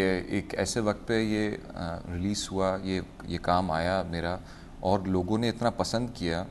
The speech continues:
लेकिन एक तरह से मैं समझता हूँ कि मेरे लिए ख़तरनाक भी है। मैं उम्मीद करता हूँ कि लोगों को, अ,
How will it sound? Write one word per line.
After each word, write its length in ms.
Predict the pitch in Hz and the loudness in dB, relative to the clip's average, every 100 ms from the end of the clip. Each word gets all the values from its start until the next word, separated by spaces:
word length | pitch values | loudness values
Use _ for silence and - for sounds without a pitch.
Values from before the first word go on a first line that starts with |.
| - 92 | -6 -4
लेकिन 220 | - 107 | 0 0
एक 140 | 104 | 2
तरह 120 | 110 | 2
से 120 | 110 117 | 2 0
मैं 100 | 104 | -2
समझता 340 | 104 98 - | 0 -2 -2
हूँ 80 | 107 | -2
कि 80 | 101 | 0
मेरे 160 | 87 | 0
लिए 80 | 92 | -2
ख़तरनाक 540 | 90 87 87 80 80 - | -2 -2 0 0 -4 -4
भी 80 | 90 | -6
है। 120 | 90 104 - - - - - 80 | -6 -10 -14 -14 -14 -14 -14 -4
मैं 440 | 82 87 92 92 | 0 2 4 2
उम्मीद 420 | - 85 104 113 | 0 2 2 4
करता 240 | 104 - 101 | 0 2 0
हूँ 120 | 117 - - - - - - - - | -2 -10 -16 -16 -16 -16 -16 -16 -4
कि 80 | 95 | 2
लोगों 240 | 90 98 | 2 2
को, 340 | 110 104 98 78 71 | 0 0 0 -4 -8
अ, 260 | 78 78 | -4 -2